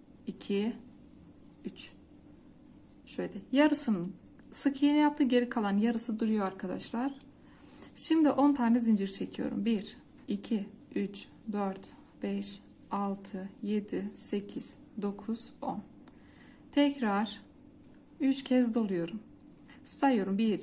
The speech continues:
iki, üç, dört. Beşinci zincirimin içine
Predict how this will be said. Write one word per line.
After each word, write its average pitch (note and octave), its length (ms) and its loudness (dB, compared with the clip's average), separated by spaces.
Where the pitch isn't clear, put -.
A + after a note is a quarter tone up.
iki, - 340 -6
üç, - 400 -4
dört. G#3 240 -4
Beşinci A#3+ 520 4
zincirimin A3+ 540 4
içine A#3+ 500 0